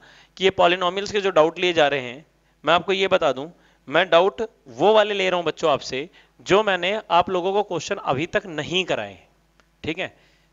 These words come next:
मैं जो क्वेश्चन आपको नहीं करवा चुका हूं, उन क्वेश्चनों को मैं यहाँ पे कवर करूंगा। लेकिन बच्चों, आप लोगों ने कुछ ऐसे डाउट मेरे को भेजे हैं, जिसमें मैं वो क्वेश्चन पहले से ही करवा चुका हूं।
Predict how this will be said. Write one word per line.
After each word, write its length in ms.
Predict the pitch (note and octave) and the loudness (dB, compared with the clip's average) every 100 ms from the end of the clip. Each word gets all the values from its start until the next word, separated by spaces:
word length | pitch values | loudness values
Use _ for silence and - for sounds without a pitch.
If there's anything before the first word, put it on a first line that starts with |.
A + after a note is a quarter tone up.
| - | -8
मैं 360 | C3 D#3 G3 A#3+ _ _ | -2 -2 -2 -8 _ _
जो 200 | B2+ E3+ | -4 -2
क्वेश्चन 340 | F3 D#3+ F#3 | -2 -6 -4
आपको 260 | F3 C#3+ F#3+ | -2 -4 -6
नहीं 240 | E3+ C#3 F#3+ | -6 -6 -2
करवा 260 | F#3+ D3+ | 0 0
चुका 240 | C3+ - A#2+ | -2 -8 -12
हूं, 260 | A#2+ F3+ | -10 -8
उन 280 | A3 D#4 G#3 | -8 -6 -6
क्वेश्चनों 400 | G#3 F3 - C#3+ B2 | -4 -6 -4 -8 -6
को 160 | C3 | -8
मैं 260 | B2+ C#3 G#3+ _ _ - | -6 -8 -8 _ _ -8
यहाँ 180 | C3 C3+ | -4 -4
पे 160 | G3 | -2
कवर 260 | G3 D3 C3 | -2 -2 -2
करूंगा। 420 | A#2 G#2 G2 G2 _ - - - | -8 -12 -14 -20 _ -20 -14 -4
लेकिन 240 | D#3 G3+ | -4 -2
बच्चों, 300 | E3 - G#3 | -6 -2 0
आप 240 | F#3+ F3+ F3+ | 4 2 2
लोगों 180 | F3+ F#3+ | -4 -6
ने 80 | G#3 | -6
कुछ 280 | - A#3 - | -6 -6 -2
ऐसे 280 | E3 E3 B3 | -2 -2 0
डाउट 260 | F#3+ F3 E3+ | 2 2 0
मेरे 160 | D#3+ D3 | -8 -6
को 120 | D3+ | -6
भेजे 260 | A#2+ A2+ A2 | -8 -8 -10
हैं, 240 | A2+ F#3 _ - - B2+ | -10 -14 _ -20 -20 -8
जिसमें 540 | D3+ E3 F#3+ G#3 A3+ _ _ - | -8 -4 -4 -4 -6 _ _ -2
मैं 120 | E3+ | 0
वो 140 | F#3+ G#3 | 2 0
क्वेश्चन 320 | G#3 - G#3+ - | -2 -6 -6 -2
पहले 260 | E3+ F#3+ | -2 -2
से 140 | G3+ G#3 | -4 -4
ही 100 | G#3 | -2
करवा 240 | F3 C3 | 0 -2
चुका 220 | - | -4
हूं। 80 | - | -12